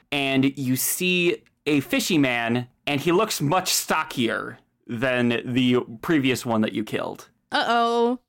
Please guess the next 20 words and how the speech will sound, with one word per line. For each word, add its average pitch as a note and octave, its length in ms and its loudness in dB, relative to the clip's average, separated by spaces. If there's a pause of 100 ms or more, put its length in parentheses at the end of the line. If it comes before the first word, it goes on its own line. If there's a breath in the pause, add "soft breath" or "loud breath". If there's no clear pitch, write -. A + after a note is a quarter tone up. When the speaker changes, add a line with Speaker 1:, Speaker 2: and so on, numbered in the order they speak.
(180)
Speaker 1:
Do D3+ 120 0
you D3+ 80 4
have D3 160 0
a B2 100 2
bonus D#3+ 420 0
action, F#3+ 640 2 (120)
<laughs> - 120 -18
or? A#2 720 2 (200)
Speaker 2:
I A#3+ 60 0
was C4 120 0
hoping F4 340 2
to C4 80 4
save G#3+ 520 2
my G3 160 0
spell F3 300 0
slots, - 720 -2 (180)
because F#3+ 340 0
I G3 80 2
assumed G3+ 500 2
we'd G3+ 260 0